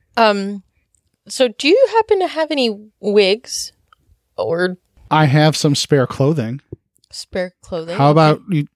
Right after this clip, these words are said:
Speaker 2: I'll point you in the direction. You can just take a look and see if there's anything in there that you want.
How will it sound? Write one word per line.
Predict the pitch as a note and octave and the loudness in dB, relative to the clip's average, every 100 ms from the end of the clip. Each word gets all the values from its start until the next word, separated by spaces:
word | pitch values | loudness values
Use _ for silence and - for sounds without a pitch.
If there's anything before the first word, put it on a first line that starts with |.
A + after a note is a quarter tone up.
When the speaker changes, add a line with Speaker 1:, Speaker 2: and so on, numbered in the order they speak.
| _ _ - | _ _ -8
Speaker 2:
I'll | D3 C3+ | -8 -6
point | - D#3+ D3 | 0 0 2
you | D#3+ | 2
in | D3 | 2
the | |
direction. | C#3 C#3+ C#3 C#3 C3 C3 | 2 2 2 2 2 2
You | B2+ B2+ | 2 2
can | B2+ | 2
just | B2+ C3 | 2 0
take | - C#3 | 0 0
a | |
look | B2 B2 - | 2 2 2
and | A#2 | 0
see | - B2 | 2 0
if | A2+ | 2
there's | A#2 A2+ | 2 4
anything | A2+ G#2+ A2+ | 4 2 0
in | A2+ | 0
there | A2+ G#2+ | 0 0
that | G#2+ G#2 A2 | 0 0 0
you | D3 B2 A2 | -2 -2 0
want. | G2 G#2+ G#2+ E2 E2 - | -2 -2 -4 -4 -6 -6